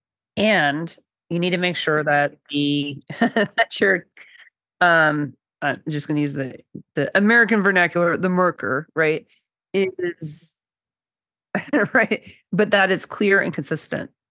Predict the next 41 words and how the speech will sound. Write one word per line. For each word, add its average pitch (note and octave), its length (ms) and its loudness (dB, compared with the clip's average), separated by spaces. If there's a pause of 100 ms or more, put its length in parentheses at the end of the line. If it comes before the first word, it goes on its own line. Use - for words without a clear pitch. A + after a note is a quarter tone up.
It, F#3 120 2
this G#3 220 0
is B3 160 0
one G#3 100 -8 (120)
of F#3 120 -2
the D3+ 260 -2 (120)
biggest F#3+ 380 0
downfalls D#3 680 -2
I D3+ 160 0
see B3 560 -4 (680)
with F3 600 0 (140)
people E3+ 260 -2
using F3+ 500 0
one, C3 360 -6 (100)
is F#3 200 0
that E3+ 140 6
it's D#3+ 180 0
not F3 240 0
used D3+ 280 -2
well. C3 480 -2 (1200)
Um, D#3+ 340 4
this G3 140 0
has G3+ 80 -2
been G3+ 220 0
kind D#3+ 140 -4
of D3 60 -4
my C#3 100 -2
mantra C#3+ 340 -2
for, C#3+ 140 -4
like, C#3+ 160 -4
the - 80 -8
last C3 440 -4
year. C#3+ 320 2
I've B2 80 0
been, C3+ 140 -2
like, B2+ 220 -4
after B2 240 -4
my B2 140 -6
students, B2+ 440 -4
I'm A#2+ 140 -6
like, A#2 200 -10